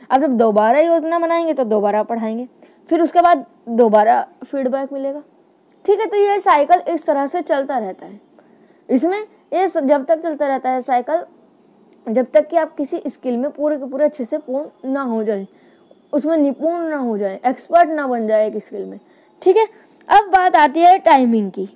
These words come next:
कि timing कैसे कैसे होता है, थर्टी सिक्स minute कैसे हुई, ठीक है। सबसे पहले होता है योजना। योजना जो होती है वो आप घर पे बनाते हैं, आप अपने home पर घर पे बना रहे हैं। योजना बनाने में आपको कितना भी unlimited time लग सकता है,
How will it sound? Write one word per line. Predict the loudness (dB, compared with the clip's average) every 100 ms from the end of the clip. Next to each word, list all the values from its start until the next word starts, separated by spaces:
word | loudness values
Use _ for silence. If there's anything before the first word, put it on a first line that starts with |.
| _ _ _ _
कि | 0
timing | 4 4 4 2 4
कैसे | 4 4
कैसे | 0 0
होता | 0 2
है, | 0
थर्टी | 2 -2 -2
सिक्स | -6 -6
minute | -6 -6 -6
कैसे | -6 -6
हुई, | -6 -8 -10 _ _ _ _
ठीक | 2
है। | 2 0 _ _
सबसे | 2 4 2
पहले | 4 6 8
होता | 6 6 2
है | 2 4
योजना। | 2 0 -6 -12 -18 -20 -6 4
योजना | 4 6 2 0
जो | 2
होती | 2 2
है | 2
वो | 4 4
आप | 2
घर | -2 -2 -2
पे | -2
बनाते | 0 -2 -4 -14 -20
हैं, | -20 _ _ _ _ _ 0
आप | 0 2 -2
अपने | -2 -2
home | 0 0 -2
पर | -2
घर | -2 -2
पे | -4
बना | -4 -2
रहे | -4
हैं। | -6 -18 -4 4
योजना | 6 4 2 0
बनाने | 0 -2 -4
में | -4
आपको | -6 -6 -8
कितना | -8 -8 -8 -4
भी | -4
unlimited | -4 -4 -4 -4 -6 -8 -10
time | -8 -6
लग | -6 -6
सकता | -12 -20 -18
है, | -20